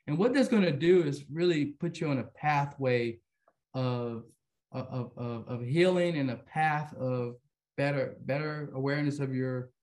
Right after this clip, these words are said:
resilience, 'cause it's there with you. And, and I'll share a quote with you with, from, uh, from, from Dale Carnegie, uh, who, uh, who many of you may, may be aware of. And, and he wrote,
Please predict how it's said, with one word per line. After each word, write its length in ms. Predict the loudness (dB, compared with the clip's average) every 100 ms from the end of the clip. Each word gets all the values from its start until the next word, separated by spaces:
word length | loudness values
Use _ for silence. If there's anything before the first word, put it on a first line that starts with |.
| _
resilience, 680 | -2 0 2 2 -2 -8 -14 _ _ _ -2
'cause 140 | 4
it's 160 | 4 6
there 280 | 6 6
with 280 | 4 -2 -4
you. 140 | -10 -14 _ _ _ _ _
And, 220 | -2 0 2
and 100 | 4
I'll 440 | 6 4 2 -4
share 280 | -4 2 2
a 100 | 2
quote 240 | 4 6 4
with 220 | 0 -2
you 160 | -2
with, 340 | 0 0 0 -4 -4
from, 200 | 0 0
uh, 260 | 0 -4 -8 _ _ _ _ -20 -12
from, 240 | -4 -2
from 160 | 0 2
Dale 220 | 2 0
Carnegie, 760 | 0 0 0 0 0 0 -2 -6 -16 _ -12
uh, 240 | -10 -10 -10 -6
who, 280 | -4 -4
uh, 180 | -6 -10 -8
who 200 | -6 -6 -10 -4
many 160 | 2 2
of 140 | 2
you 260 | -2 -2 -4 -10 -2
may, 120 | 0
may 260 | 0 0 -2
be 160 | -2
aware 340 | -4 -2 0 0
of. 200 | -2 -8 _ _ _ _ _ _
And, 140 | -2 0
and 120 | 4
he 140 | 6 6
wrote, 440 | 4 4 2